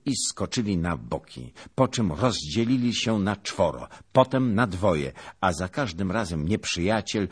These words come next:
musiał się zwracać całą linią, bo przed sobą nie miał nikogo, a skrzydła już mu rwano. Dopiero za czwartym razem uderzyli się pierś w pierś,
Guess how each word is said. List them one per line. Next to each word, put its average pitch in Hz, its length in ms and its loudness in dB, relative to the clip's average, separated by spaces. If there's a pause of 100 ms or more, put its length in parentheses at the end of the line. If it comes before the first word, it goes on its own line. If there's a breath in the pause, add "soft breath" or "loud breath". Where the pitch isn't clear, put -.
(160 loud breath)
musiał 107 440 2
się 87 240 -4
zwracać 90 640 -4
całą 160 440 2
linią, 85 640 2 (220 loud breath)
bo 87 160 0
przed - 360 -6
sobą 107 320 0
nie 113 180 4
miał 101 180 2
nikogo, 113 520 4 (160 loud breath)
a - 120 0
skrzydła 143 760 0
już 90 380 -2
mu 98 180 0
rwano. 65 640 -6 (840)
Dopiero 85 380 -4
za 78 140 -6
czwartym 78 420 -2
razem 92 320 2 (240 loud breath)
uderzyli 101 540 0
się 69 200 -2
pierś 123 380 4
w - 100 -8
pierś, 139 360 4